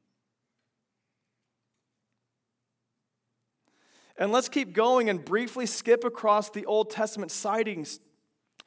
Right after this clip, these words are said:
of a future coming king who would come and rule in a right way as spelled out in Deuteronomy. The king was to write his own personalized copy of the law so that he might keep it perfectly. We read about it in Deuteronomy seventeen. "And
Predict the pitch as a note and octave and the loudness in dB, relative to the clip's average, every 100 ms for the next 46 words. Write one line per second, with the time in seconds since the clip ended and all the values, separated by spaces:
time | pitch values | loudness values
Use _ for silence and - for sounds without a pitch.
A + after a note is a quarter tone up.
0 | _ _ _ _ F#3 F#3+ F#3+ G3+ A#3+ - | _ _ _ _ 0 0 -4 -6 -4 -4
1 | A3+ G#3+ G#3+ G3+ G3 A3+ A#3 G#3 G3+ G3+ | -6 -2 -2 -2 -2 -2 0 -2 0 0
2 | F#3+ - A3 A#3 A3+ F3+ D3 F#3 A#3 A#3 | 0 -4 0 2 2 -2 -4 -4 -2 -2
3 | G#3 E3+ F3+ F#3+ G3 F3 A3 G#3+ A3 - | 0 0 2 2 2 0 2 2 0 -4
4 | A3+ G#3+ G#3 A3 A3+ F3 F#3+ F#3 F#3 G3 | 0 0 2 0 -2 -6 -4 -2 -2 -2
5 | A#3 D3+ G#2+ G2 _ _ _ _ _ _ | -2 -4 -10 -16 _ _ _ _ _ _
6 | _ _ _ _ F#3 F#3+ A#3+ B3+ A#3+ A#3+ | _ _ _ _ -4 2 2 4 0 2
7 | G3+ G3+ G#3+ G#3+ G#3+ G3+ A3 G#3+ - A#3 | 2 6 4 4 2 2 0 -2 0 2
8 | A#3 A3 G#3 G3 - - G3 G#3+ A3+ F#3 | 2 0 2 2 -2 0 0 0 -2 0
9 | F#3 A3 G#3+ F#3+ F3+ A3+ A3+ G#3 - A3+ | 2 2 0 -2 -6 -4 0 0 0 -8
10 | A#3 G3 - A#3 B3 G#3+ A#3+ A3+ - - | -6 -6 -4 -4 -2 -2 -2 -6 -8 -8
11 | F#3+ A3+ G3+ C4+ C4 G3+ G3 F#3 E3+ G3+ | -4 -2 -2 -2 4 4 4 0 -4 0
12 | A3+ G#3+ G#3+ G#3 G#3+ G#3 G3 C4 G#3 - | 2 4 2 0 -2 -2 -4 -4 -4 -6
13 | - - A#3 A#3 | -20 0 4 4